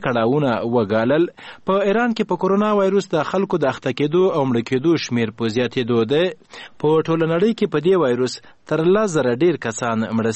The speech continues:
سوي دي. یو پاکستانی ډاکټر د امریکا په مینیسوټا ایالت کې د تروریزم په تور ونیول سو. څارنوالان وای، دغه ډاکټر د امریکا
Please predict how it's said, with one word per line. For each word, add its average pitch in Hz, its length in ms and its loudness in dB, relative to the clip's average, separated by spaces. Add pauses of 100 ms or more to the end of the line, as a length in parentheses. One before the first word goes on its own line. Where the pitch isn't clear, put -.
سوي 123 300 0
دي. 185 100 4 (1800)
یو 185 260 4
پاکستانی 196 640 0
ډاکټر 196 320 -2
د 170 80 0
امریکا 156 360 0 (140)
په 151 180 0
مینیسوټا 147 540 0 (100)
ایالت 131 400 0
کې 226 120 4 (380)
د 180 220 2
تروریزم 175 500 0
په 131 140 -2
تور 151 160 2
ونیول 120 540 2
سو. 180 120 2 (680)
څارنوالان 160 560 0
وای، 202 240 2 (260)
دغه 170 220 0
ډاکټر 170 340 -2
د 180 140 2
امریکا 160 280 0